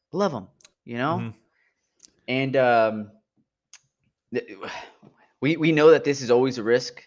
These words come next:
Speaker 1: in any Frank Camacho fight.
Speaker 2: Dude, it's kill or be killed. Guy goes
Speaker 1: And
Speaker 2: hard.
Speaker 1: they're like, you know, he, he's training now. He, he left his island to train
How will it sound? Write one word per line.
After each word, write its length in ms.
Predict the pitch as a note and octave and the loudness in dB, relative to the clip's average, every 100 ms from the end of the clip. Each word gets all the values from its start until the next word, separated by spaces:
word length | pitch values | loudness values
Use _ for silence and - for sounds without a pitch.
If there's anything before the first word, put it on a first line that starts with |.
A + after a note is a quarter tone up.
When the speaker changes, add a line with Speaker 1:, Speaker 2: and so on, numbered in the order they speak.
| - | -8
Speaker 1:
in 120 | G#2+ | -4
any 160 | B2+ | -4
Frank 240 | B2 A2+ A2 | -2 -2 -4
Camacho 340 | A2 G2 F#2 | -2 -2 -2
fight. 220 | E2 D2 - _ _ _ _ _ _ _ _ _ _ - | -6 -8 -8 _ _ _ _ _ _ _ _ _ _ -4
Speaker 2:
Dude, 300 | B2 G2 - _ _ | -2 -2 -10 _ _
it's 120 | - | -12
kill 160 | - B2+ | -2 -2
or 40 | |
be 140 | B2 | -2
killed. 360 | A#2 B2+ G#2 G2 _ _ _ _ _ _ _ - | -6 -2 -4 -6 _ _ _ _ _ _ _ -4
Guy 140 | A2 | 0
goes 120 | A2+ | 2
Speaker 1:
And 80 | C#3 | 2
Speaker 2:
hard. 240 | A2 G2 F#2+ _ _ _ - - | 0 -2 -10 _ _ _ -20 -8
Speaker 1:
they're 100 | B2+ | 0
like, 160 | C3+ C3+ | 2 2
you 60 | C#3+ | -2
know, 80 | C#3+ | -2
he, 220 | C3+ C3 | -2 -6
he's 260 | C3+ B2 - | -6 -8 -8
training 420 | D#3 D#3+ D3+ D3 | -8 -6 -6 -6
now. 300 | C#3+ C#3+ C#3+ | -4 -2 -4
He, 140 | B2 A#2 | -4 -6
he 220 | - A#2+ | -8 -8
left 220 | B2 C#3+ | -4 -4
his 140 | C3+ A#2+ | -4 -2
island 340 | A#2+ C3 B2+ | 0 2 -2
to 40 | A2+ | -8
train 480 | - C3 B2 B2 | -8 -6 -4 -6